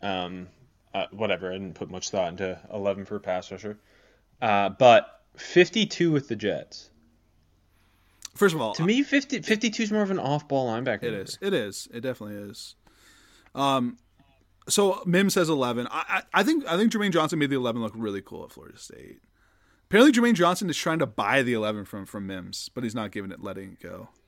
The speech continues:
Speaker 1: Just gotta wait for him to get cut.
Speaker 2: <laughs> Pretty, pretty much, yeah. So, so this might be a te-, again, the Jets, pff, it's the most interesting number shuffle in, in the entire league. Uh, they're just, just boats. They're just moving, moving chairs on the Titanic there. But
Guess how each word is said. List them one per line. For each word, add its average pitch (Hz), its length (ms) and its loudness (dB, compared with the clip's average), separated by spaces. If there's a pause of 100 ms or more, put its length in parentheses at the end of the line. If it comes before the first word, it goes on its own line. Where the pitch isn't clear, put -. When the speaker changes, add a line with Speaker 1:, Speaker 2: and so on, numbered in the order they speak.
(140)
Speaker 1:
Just - 180 -12
gotta 160 160 4
wait 110 180 -2
for - 100 -12
him 92 100 -10
to 92 60 -12
get - 200 -16
cut. - 160 -6 (200)
Speaker 2:
<laughs> - 60 -20
Pretty, 247 160 0
pretty 311 200 0
much, 135 380 0
yeah. 160 300 4 (420)
So, - 380 2
so - 160 2
this 254 160 -2
might 294 80 0
be 254 120 0
a 240 40 2
te-, 220 140 -6 (100)
again, 185 320 0 (260)
the 156 80 2
Jets, 196 380 4 (160)
pff, - 420 -18
it's 127 280 -2
the 160 80 0
most 147 180 6
interesting 139 380 -2
number 113 600 -2
shuffle 110 540 -4
in, 110 300 -4
in 110 120 -6
the 107 60 -4
entire 107 260 -6
league. 95 380 -6 (500)
Uh, 95 220 -6
they're 110 120 -4
just, 123 180 -6 (280)
just 135 240 -10
boats. - 480 -2 (100)
They're 135 100 -4
just 135 120 -6
moving, 131 360 -2
moving 127 200 -4
chairs 123 240 -4
on 117 160 -6
the 104 60 -14
Titanic 107 460 -8
there. 95 180 -6
But 98 300 -8